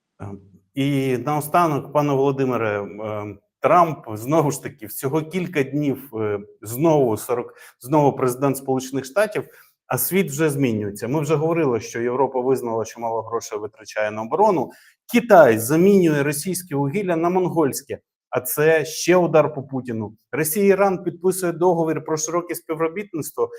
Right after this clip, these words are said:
який є, по суті, порожнім. Там немає такого, що в разі нападу інша країна має допомагати, е, своєму партнеру, як, наприклад, у Путіна з, е, з Кім Чен Іном.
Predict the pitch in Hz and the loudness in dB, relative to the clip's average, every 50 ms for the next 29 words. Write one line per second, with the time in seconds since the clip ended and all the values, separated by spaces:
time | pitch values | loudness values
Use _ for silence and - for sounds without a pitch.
0 | - - _ - 151 156 156 - 208 202 175 156 175 175 180 170 160 147 - - | -20 -20 _ -4 -4 -4 -2 -4 -4 -2 2 2 2 2 2 -2 -6 -6 -4 -4
1 | 202 196 202 175 147 143 - _ _ _ _ 151 160 190 214 202 151 156 156 143 | -6 -4 -2 -4 -4 -4 -6 _ _ _ _ 4 6 8 6 6 4 2 0 0
2 | 135 127 123 123 120 - 139 139 139 139 143 151 151 160 175 180 170 160 - - | 0 0 -2 -4 0 2 2 4 4 4 2 2 2 4 4 4 2 0 -2 -4
3 | 127 - - 151 147 139 135 127 - - - 127 120 127 139 143 139 135 127 123 | -6 -2 2 4 4 4 4 2 0 -4 -4 -4 0 4 4 4 4 4 0 -2
4 | 127 147 160 - - 131 127 120 117 113 113 - - _ _ _ _ 120 127 123 | 2 2 2 2 0 -2 -10 -6 -6 -8 -8 -8 -16 _ _ _ _ -10 -8 -4
5 | 135 139 139 - 147 135 - 131 135 139 139 131 123 120 120 127 127 127 120 117 | -4 -4 -2 -4 -6 -8 -4 -2 -2 0 0 -2 -2 -2 -2 -2 -2 -2 -4 -6
6 | 120 113 - 117 117 117 117 120 117 113 - - 107 104 101 - _ _ _ _ | -8 -12 -10 -10 -10 -6 -2 -2 -4 -4 -4 -8 -6 -6 -8 -10 _ _ _ _
7 | _ 113 107 110 107 107 107 104 101 - 113 107 104 110 110 104 - - 131 131 | _ -8 -6 -4 -4 -4 -4 -6 -6 -6 -8 -6 -6 -8 -8 -8 -2 2 4 4
8 | 131 131 131 127 131 131 127 - - 196 202 175 147 131 123 139 139 - - 123 | 4 2 0 0 0 -2 -4 -2 -2 0 0 2 2 2 0 0 -2 -2 -8 -10
9 | 120 - 147 143 143 - 117 110 - _ _ 113 113 113 117 113 113 - _ - | -8 -8 -10 -10 -4 -4 -4 -4 -4 _ _ -12 -8 -6 -6 -6 -8 -10 _ -12
10 | 139 143 131 120 117 117 113 107 107 107 104 107 110 110 110 110 107 107 110 107 | -12 -10 -10 -8 -8 -8 -8 -8 -10 -12 -12 -6 -4 -4 -4 -4 -6 -12 -16 -20
11 | 104 101 _ - - - _ _ - 117 113 113 110 104 - - - 120 117 113 | -20 _ _ -20 -20 -20 _ _ -4 -2 -2 -2 -2 -2 -4 -4 -4 -6 -8 -8
12 | - - 143 139 139 143 135 131 127 131 113 107 101 92 | -2 -2 -2 -2 0 -2 -6 -6 -6 -8 -10 -10 -10 -12